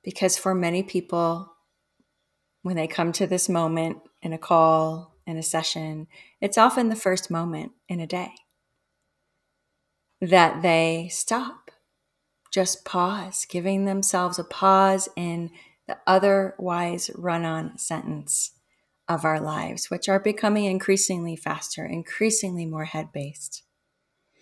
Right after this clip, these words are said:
And yet there's this huge invitation to pay attention and listen to and learn how to trust in the body.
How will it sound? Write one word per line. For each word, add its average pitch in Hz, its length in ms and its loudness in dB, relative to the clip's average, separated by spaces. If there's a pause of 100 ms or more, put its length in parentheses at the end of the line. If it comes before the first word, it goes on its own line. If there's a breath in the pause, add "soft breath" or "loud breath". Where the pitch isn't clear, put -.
(500 loud breath)
And 185 180 4
yet 175 220 2
there's 170 280 0
this - 340 -2 (260)
huge 185 640 0
invitation - 680 -8 (2750)
to 190 100 -2
pay 165 300 0
attention - 640 -6 (840)
and 170 240 -2
listen 156 340 -4
to 160 380 -8 (560)
and 175 200 -2
learn 165 220 0
how 160 160 -8
to 175 100 -6
trust - 760 -10 (720)
in 156 400 -6 (400)
the 165 80 -6
body. 185 340 -8